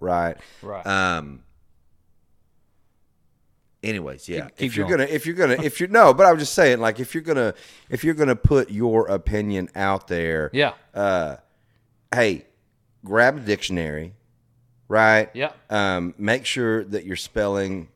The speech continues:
Speaker 1: things correctly.
Speaker 2: Yep.
Speaker 1: Make sure you know the difference in there, there, and there.
Speaker 2: Yeah.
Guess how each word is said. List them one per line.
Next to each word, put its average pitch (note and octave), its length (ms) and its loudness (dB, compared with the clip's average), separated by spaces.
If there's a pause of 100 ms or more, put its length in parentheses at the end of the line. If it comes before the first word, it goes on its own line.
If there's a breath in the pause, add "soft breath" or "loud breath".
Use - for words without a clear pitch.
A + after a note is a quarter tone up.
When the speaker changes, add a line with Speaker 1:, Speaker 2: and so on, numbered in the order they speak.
(100)
Speaker 1:
things G2 300 -4
correctly. E2+ 560 -6
Speaker 2:
Yep. C3 160 -2
Speaker 1:
Make C3 140 -4
sure C3 220 0
you A2+ 160 -2
know A2 160 0
the G2+ 100 -6
difference G2 440 -2
in F#2+ 300 -2
there, F2+ 300 2
there, F#2 220 2
and G#2 140 0
there. C2+ 400 -6
Speaker 2:
Yeah. C3+ 280 0